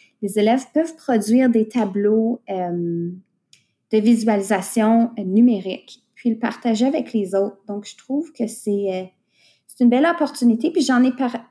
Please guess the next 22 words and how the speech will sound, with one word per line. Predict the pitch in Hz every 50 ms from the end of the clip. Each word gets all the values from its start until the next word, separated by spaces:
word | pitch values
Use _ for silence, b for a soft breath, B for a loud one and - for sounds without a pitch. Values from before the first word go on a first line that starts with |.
| _ - 233
j'en | 214 208 233
ai | 226 247
profité | 240 240 277 269 269 - - 330
aussi | 403 403 - - 311
pour | - 302 -
présenter | - - 247 220 226 208 202 208 -
des | 262 240 254 214 196 196 208
exemples, | 202 196 196 190 208 208 233 254 262 - _ _ _ _ -
euh, | 208 196 190 185 185 185 185 185 185 196 208 226 240 _ _ _ _ _ _ _ _ _ _ _ _ _ _ _ _ -
de, | 190 185 175 170 170 170
de, | 175 185 180 180 - _ _ _ _ -
ben, | 190 202
de | 202 233 240
jeunes | 233 - 214 214 196 190 196 226 269 285
ou | 247
de, | 202 185 190 180 170 170 170 170 175
de | 180 180 170
jeunes | 170 170 220 214 208 202
adultes | 185 180 170 175 196 214 247 285 - -
aussi | 233 233 - - - 247 269 - _ _
qui | - - 240
sont | 233 233 - 262 269